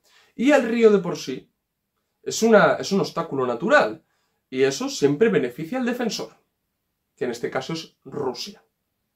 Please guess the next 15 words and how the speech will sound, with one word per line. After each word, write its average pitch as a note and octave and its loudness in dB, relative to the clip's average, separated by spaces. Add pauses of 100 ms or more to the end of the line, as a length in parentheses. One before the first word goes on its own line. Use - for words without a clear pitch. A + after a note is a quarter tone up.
(100)
Bien, E3 -6 (440)
un C3 -2
río C#3+ 4 (420)
ya C#3 2
obliga C3+ 4
al B2+ 2
atacante D#3 0 (300)
a E3+ 2
tener D3+ 4
que G#3 0
ingeniárselas C#3+ 0
para - -8
cruzar - -10
el B2+ -2
río. B3 -2